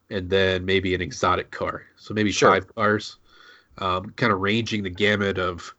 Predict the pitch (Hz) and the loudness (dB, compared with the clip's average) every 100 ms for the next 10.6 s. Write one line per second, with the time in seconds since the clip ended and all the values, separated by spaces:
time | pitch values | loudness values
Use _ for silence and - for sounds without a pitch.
0 | _ _ _ 110 95 98 120 - 143 143 | _ _ _ -2 -2 0 -2 2 2 0
1 | - - _ _ - 170 175 233 - 90 | -6 -20 _ _ -16 -6 -2 -2 -2 -4
2 | - _ _ _ _ 110 110 107 98 117 | -6 _ _ _ _ -2 2 2 2 0
3 | 110 101 90 - 90 98 95 95 - - | 2 2 0 -6 -8 -6 -8 -10 -16 -18
4 | - 135 139 151 117 117 120 104 92 92 | 0 0 4 2 4 4 4 4 0 -2
5 | 95 95 95 - 95 87 85 - 90 90 | 0 2 0 -4 -10 -6 -6 -8 -10 -8
6 | 90 - - _ _ 98 92 98 104 90 | -10 -14 -20 _ _ -8 -4 0 0 0
7 | 90 90 90 - 95 85 92 - 98 95 | -2 -2 -4 -4 -2 -2 -4 -8 -6 -4
8 | 95 92 90 85 73 90 - - - 127 | -4 -4 -4 -6 -6 -8 -8 -12 -2 2
9 | 123 117 92 - - 95 104 117 113 113 | 4 4 2 0 -4 -2 4 6 6 4
10 | 107 104 92 - - | 4 0 -2 -6 -12